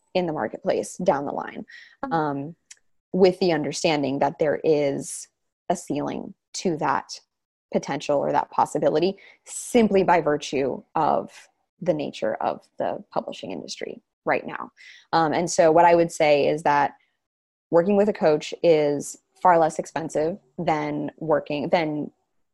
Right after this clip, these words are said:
going through another form of, of education program. There's, it's a lot less time commitment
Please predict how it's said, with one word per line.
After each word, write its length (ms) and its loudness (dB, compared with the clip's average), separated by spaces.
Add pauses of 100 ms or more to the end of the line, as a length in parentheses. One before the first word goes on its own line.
(160)
going 240 4
through 180 2
another 520 -2
form 360 -2
of, 340 -2
of 120 2
education 560 -2
program. 460 0 (600)
There's, 760 4
it's 200 4
a 80 6
lot 320 4 (200)
less 260 4
time 340 -4
commitment 540 -2